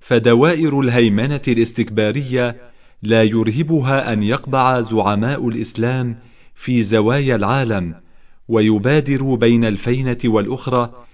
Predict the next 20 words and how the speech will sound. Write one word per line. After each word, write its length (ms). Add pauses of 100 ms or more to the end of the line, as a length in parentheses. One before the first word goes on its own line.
(280)
لإصدار 720
بيان 580
أو 120
تصريح، 800 (460)
فهم 420
يعلمون 680
بأن 380
ذلك 560
لا 220
يشكل 840
خطراً 440
بالنسبة 680
إليهم، 680 (840)
بل 220
إنهم 520
يرهبون 640
ويخافون 920
أن 300
يستيقظ 680
المسلمون 840